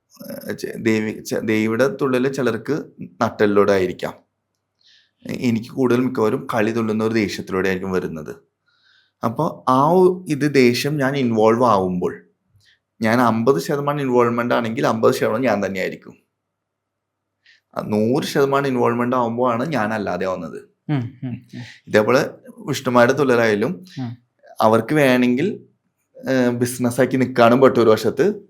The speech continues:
Speaker 1: പക്ഷെ ഫുള്ളായിട്ട് നൂറ് ശതമാനം ചെയ്യുന്ന ആൾക്കാരുണ്ട്.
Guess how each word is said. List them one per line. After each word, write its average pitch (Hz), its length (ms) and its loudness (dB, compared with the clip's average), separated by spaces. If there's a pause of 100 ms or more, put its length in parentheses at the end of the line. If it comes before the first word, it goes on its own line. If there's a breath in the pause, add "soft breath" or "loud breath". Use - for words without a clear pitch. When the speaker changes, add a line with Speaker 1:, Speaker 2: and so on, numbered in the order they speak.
(400)
Speaker 1:
പക്ഷെ 127 240 2
ഫുള്ളായിട്ട് 147 840 2
നൂറ് 131 180 0
ശതമാനം 131 380 -2
ചെയ്യുന്ന 120 280 2
ആൾക്കാരുണ്ട്. 92 480 4